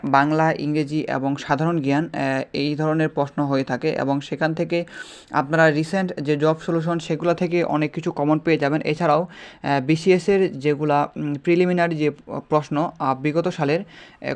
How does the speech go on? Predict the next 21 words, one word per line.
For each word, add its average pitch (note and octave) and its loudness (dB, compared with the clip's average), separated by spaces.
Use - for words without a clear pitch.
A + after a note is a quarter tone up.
কয়েক D#3 2
বছরের D3 0
মনে C#3 0
করেন D3 2
আপনার, C#3+ 2
আহ, C3 -2
তিরিশ F3 0
থেকে E3+ 0
চল্লিশ D#3+ 2
বা D#3 2
ছেচল্লিশ E3 -2
পর্যন্ত D3+ 0
এই E3 0
সকল F3+ -2
প্রশ্নের E3 -2
মধ্যে E3 0
অন্তত D3 -2
সিক্সটি F3+ 0
পার্সেন্ট F3 0
বা C#3 4
এইট, E3 0